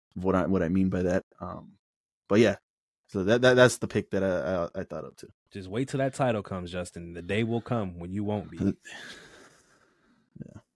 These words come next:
Speaker 1: He's almost there. He's got, like, a couple more episodes till he's
Speaker 2: Oh,
Speaker 1: done with season six.
Speaker 2: man.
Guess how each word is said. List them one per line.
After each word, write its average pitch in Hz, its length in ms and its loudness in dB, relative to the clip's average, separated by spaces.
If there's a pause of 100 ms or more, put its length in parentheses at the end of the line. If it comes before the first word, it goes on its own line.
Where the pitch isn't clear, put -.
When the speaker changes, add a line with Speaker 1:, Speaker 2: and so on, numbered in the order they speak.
Speaker 1:
He's 196 160 4
almost 392 260 6
there. 131 260 2
He's 151 160 -2
got, 233 140 2
like, 135 180 2
a 101 60 -2
couple 175 240 0
more 165 160 0
episodes 104 360 -4
till 110 160 -2
he's 101 140 -2
Speaker 2:
Oh, 95 40 -8
Speaker 1:
done 127 160 -2
with 110 100 -4
season 110 300 -6
six. 110 100 -4 (300)
Speaker 2:
man. - 320 -8